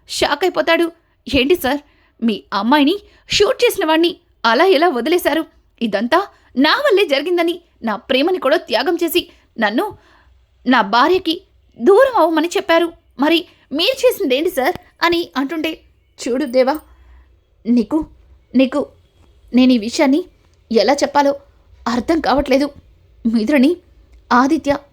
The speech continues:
ప్రాణానికి ప్రాణంగా ప్రేమించాడు. తనే తన భార్య అని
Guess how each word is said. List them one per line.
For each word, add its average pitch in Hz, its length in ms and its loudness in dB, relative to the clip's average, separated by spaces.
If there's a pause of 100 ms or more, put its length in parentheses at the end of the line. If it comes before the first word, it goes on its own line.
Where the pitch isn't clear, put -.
(360)
ప్రాణానికి 453 460 0
ప్రాణంగా 311 420 0
ప్రేమించాడు. 294 640 0 (720)
తనే 302 180 2
తన 320 200 2
భార్య 247 320 0
అని 302 220 0